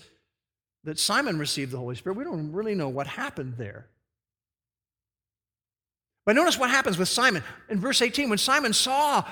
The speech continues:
that the Holy Spirit was bestowed through the laying on of the hands of the apostles, he offered him money. "Guys, I got money here." He says, "Give me this authority as well,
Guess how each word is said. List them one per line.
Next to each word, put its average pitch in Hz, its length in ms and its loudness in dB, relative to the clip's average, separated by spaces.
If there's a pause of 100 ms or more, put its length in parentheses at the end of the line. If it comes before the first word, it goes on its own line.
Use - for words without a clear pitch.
that 202 120 2
the 208 100 -2
Holy 262 260 0
Spirit 285 320 -2
was 175 160 2
bestowed 254 580 2
through 214 100 2
the 180 120 2
laying 233 340 2
on 214 80 2
of 190 60 -2
the 190 80 -2
hands 233 520 -2 (300)
of 185 80 0
the 180 100 6
apostles, 226 640 0 (240)
he 330 360 4
offered 240 460 2
him 226 120 4
money. 277 420 4
"Guys, 285 480 0
I 254 120 2
got 240 220 4
money 311 440 2
here." 202 400 2 (440)
He 240 120 0
says, 247 180 -2
"Give 311 280 4
me 302 380 6
this 226 360 0
authority 196 640 2
as 226 200 0
well, 254 400 2